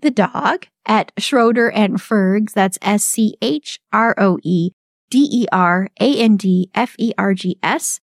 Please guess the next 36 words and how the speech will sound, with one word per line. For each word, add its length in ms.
It's 240
long, 280
but 120
it's 140
worth 200
it. 220
And 80
I'm 80
trying 220
to 60
think 200
if 80
I've 160
ever 240
shown 520
her 320
Donnie 420
Darko 600
to 100
see 360
if 80
she 180
would 140
get 160
into 400
it. 180
I 80
have 220
to 100
watch 280
it 260
soon 460
for, 640
for 220
a 60
certain 520